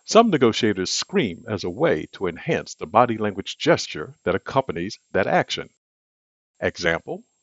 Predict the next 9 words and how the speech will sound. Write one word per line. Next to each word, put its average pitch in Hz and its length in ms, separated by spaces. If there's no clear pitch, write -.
literally 85 440
sitting 90 420
on 85 120
their 80 160
hands, 90 440
maintaining 95 760
a - 60
poker - 360
face, - 480